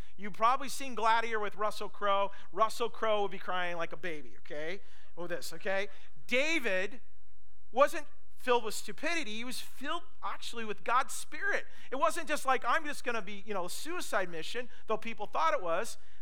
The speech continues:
Look at what he says. He comes out. Goliath sees him.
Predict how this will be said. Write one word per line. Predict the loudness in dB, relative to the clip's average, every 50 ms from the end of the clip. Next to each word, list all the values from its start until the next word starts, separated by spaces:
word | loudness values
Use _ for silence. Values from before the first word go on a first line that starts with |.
| 0
Look | 0 0 0 0 0
at | 0 0
what | 0 0
he | 0
says. | 0 0 0 2 2 2 2 2 0
He | 0 -2
comes | -2 -2 0 0 0 0 0
out. | 0 2 2 2 0 0 0 -2 -2 -2 -2 -2 -2 -2
Goliath | -2 0 2 4 4 4 2 2
sees | 0 0 0 0 0 0 0 0 0 0
him. | 0 -2 -2